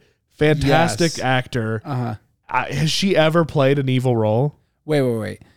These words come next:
Speaker 2: So you said Julia Roberts. Are we talking Julie
Speaker 1: Th-,
Speaker 2: Andrews?
Speaker 1: did I say Julia Roberts?
Speaker 2: Yeah.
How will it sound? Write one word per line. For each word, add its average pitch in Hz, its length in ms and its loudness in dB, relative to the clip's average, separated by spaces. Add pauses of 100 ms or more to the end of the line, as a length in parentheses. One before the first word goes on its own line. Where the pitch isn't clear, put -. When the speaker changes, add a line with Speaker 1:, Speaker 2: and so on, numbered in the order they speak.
(160)
Speaker 2:
So - 280 -6
you 165 300 -4
said 160 160 0
Julia 139 240 2
Roberts. 113 340 -2
Are 143 60 2
we 156 80 4
talking 156 200 2
Julie 143 200 2
Speaker 1:
Th-, 135 100 -2
Speaker 2:
Andrews? 208 140 0
Speaker 1:
did 247 60 4
I 285 60 2
say 285 240 2
Julia 277 300 4
Roberts? 269 440 0
Speaker 2:
Yeah. 139 240 4